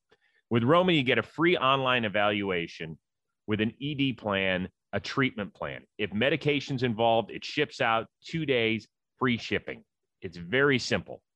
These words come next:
The best part of this, it's from the comforts of your own home. You don't have to stand in line in a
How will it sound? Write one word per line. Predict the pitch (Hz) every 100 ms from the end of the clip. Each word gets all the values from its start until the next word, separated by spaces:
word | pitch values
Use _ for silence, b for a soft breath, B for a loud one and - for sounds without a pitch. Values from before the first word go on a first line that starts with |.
| _ -
The | 101
best | 175 -
part | 165 160
of | 151
this, | 160 147 -
it's | 107
from | - 117
the |
comforts | 104 135 127 139 120
of |
your | 117 113
own | 110
home. | 85 78 62 _ _ _
You | 95
don't | 92
have | 92
to | -
stand | - 90 82
in | 78
line | 76 104 110 107
in |
a | 82